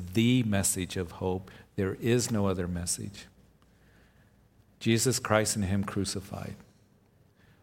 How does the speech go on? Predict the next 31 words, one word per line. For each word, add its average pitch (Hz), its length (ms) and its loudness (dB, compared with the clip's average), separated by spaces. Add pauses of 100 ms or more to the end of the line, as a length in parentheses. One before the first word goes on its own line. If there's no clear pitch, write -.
(180)
Paul 117 280 4
came 120 300 0
into 113 340 0
a 92 80 0
messed 101 680 0
up 110 260 0
city, 90 640 -2 (520)
Corinth. 98 520 -2 (800)
And 98 100 2
you 104 100 6
know 117 200 6
how 113 160 4
he 110 120 2
wrote 120 320 2
to 98 120 -2
them, 95 240 -2
and 95 80 0
he 95 80 0
said, 104 280 2
"When 104 140 2
I 107 120 4
came 120 280 0
to - 160 -2
you, 101 60 6
I 101 80 4
came 107 260 0
in 104 140 2
much 107 200 0
fear 110 300 0
and 107 140 0
trembling. 92 640 0